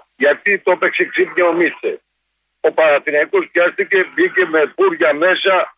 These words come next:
κουραστήκαν οι παίκτες, Τζάμπα και Βερεσέ.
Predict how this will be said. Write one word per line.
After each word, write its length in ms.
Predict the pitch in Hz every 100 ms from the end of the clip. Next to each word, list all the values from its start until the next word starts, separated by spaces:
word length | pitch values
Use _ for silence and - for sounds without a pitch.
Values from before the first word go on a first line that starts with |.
| - - _
κουραστήκαν 720 | 160 156 151 - 202 185 156
οι 80 | 151
παίκτες, 400 | 120 165 - 170 -
Τζάμπα 300 | 175 175 160
και 140 | 151
Βερεσέ. 680 | 139 135 127 107 143 147 151